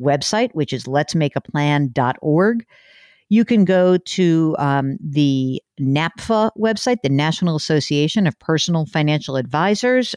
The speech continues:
And you could even, um, you could try the A I C P A website. This is usually accountants who get a designation to give financial advice. It's the, um, A I C P A. It's called the P F S. So you can check that out. I would do that.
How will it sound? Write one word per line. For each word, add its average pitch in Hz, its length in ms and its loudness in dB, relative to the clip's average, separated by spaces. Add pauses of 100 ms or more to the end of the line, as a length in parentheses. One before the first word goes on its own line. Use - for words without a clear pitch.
And 202 180 4
you 233 80 4
could 240 160 -2
even, 254 380 2
um, 208 260 2
you 202 80 0
could 202 160 -2
try 202 320 0
the 180 240 2
A 190 240 2
I 165 240 0
C - 240 -2
P 170 220 -2
A 175 140 2
website. 180 420 -2
This 160 160 -4
is 160 100 -6
usually 160 400 -4
accountants 175 560 -4
who 170 140 -4
get 156 280 -2
a 160 40 -2
designation 143 720 -2
to - 100 -8
give 147 220 -4
financial 156 480 -2
advice. 185 480 0 (440)
It's - 200 -6
the, 139 300 2
um, 131 180 0 (140)
A 190 160 2
I 170 240 2
C 175 240 -2
P 165 240 0
A. 151 320 2
It's - 200 -8
called 143 220 -4
the 139 160 -2
P 190 240 0
F 147 200 0
S. - 440 -6 (420)
So - 120 -2
you 190 100 4
can 170 180 0
check - 300 -6
that 131 240 0
out. - 160 -6 (160)
I 294 140 0
would 311 260 0
do 202 240 4
that. 110 260 -4